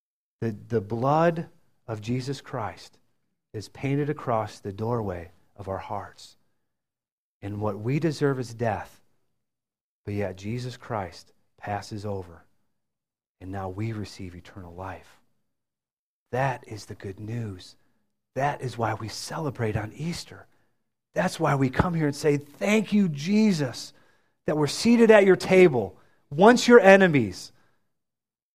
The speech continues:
now invited to sit and dine in fellowship with Jesus, given the gift of eternal life." Why? Because Jesus Christ, our Passover lamb, has been sacrificed, and his blood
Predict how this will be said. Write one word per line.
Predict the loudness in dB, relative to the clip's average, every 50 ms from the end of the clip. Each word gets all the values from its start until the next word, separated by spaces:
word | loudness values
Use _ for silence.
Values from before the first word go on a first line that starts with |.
| _ _ _ _ _ -2
now | 2 4 6 6
invited | 4 2 0 6 8 10 10 10 10 8 4 2
to | 0 -4
sit | -4 -4 -6 -8 -6 2 4 6 6 6 4 2
and | -2 -4 -4 -2
dine | -2 0 2 4 4 4 2
in | 2 -2 -4
fellowship | -6 -4 2 6 6 8 8 6 4 2 -2 0 0
with | -2 -4
Jesus, | -2 0 2 2 2 0 -2 -6 -10 -10 -18 -20 _ -20 _ _ _ _ _ _ _ _ 8
given | 8 8 8 8 6
the | 6
gift | 4 6 10 10 10 10 8 4
of | 2 2
eternal | 2 0 0 0 0 4 4 6
life." | 8 10 12 12 12 10 8 0 -10 -20 _ _ _ _ _ _ _ _ _ _ _ _ _ -4
Why? | 4 8 10 12 12 12 12 12 10 8 4 -2 -10 _ _ _ _ _ _ _ _ -6
Because | -6 0 4 4 4 4 2
Jesus | 0 4 6 6 6 6 6 4 2 2 0
Christ, | -6 2 8 10 10 10 10 8 4 0 -10 -8 2
our | 8 10 10 10 10 8
Passover | 4 2 4 6 8 8 8 6 6 4 4 4 4
lamb, | 4 6 8 8 8 6
has | 4 2 2
been | 2 0 0
sacrificed, | 0 4 8 10 10 10 8 6 -4 -4 -2 -2 -2 -2 -2 -6 -10 -20 -20 _ _ _ _ _ _ _ _ _ _ _ _ _ 0
and | 2 6
his | 10 10 10 10 10
blood | 6 10 12 12 12 12 12 10 6